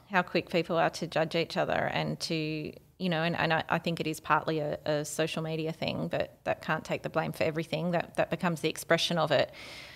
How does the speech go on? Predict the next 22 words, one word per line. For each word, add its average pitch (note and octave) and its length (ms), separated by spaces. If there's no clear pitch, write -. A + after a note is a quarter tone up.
But, G3+ 300
the, G3 200
you G#3+ 120
know, G3 100
I F3+ 100
do G3+ 140
feel G3 160
a F#3 40
sense E3+ 240
that - 280
a F3 60
lot F3 160
of E3+ 60
people F3+ 240
feel E3+ 180
they E3 140
need D#3+ 180
to F3+ 80
have E3 160
a, D#3 300
a E3+ 100
real D#3+ 340